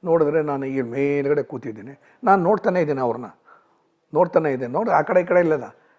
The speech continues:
ನನ್ನ ಗಮನ ಎಲ್ಲ ನಮ್ಮ ನಾಯಕನ ಮೇಲೆ ಇತ್ತು. ಅವ್ನು ನೋಡ್ದ,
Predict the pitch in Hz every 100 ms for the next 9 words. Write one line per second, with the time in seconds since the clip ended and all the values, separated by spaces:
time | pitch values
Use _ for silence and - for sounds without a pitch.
0 | - 151 135 151 165 170 165 156 143 135
1 | 147 147 147 143 123 - 101 _ _ _
2 | _ _ _ 170 156 147 151 143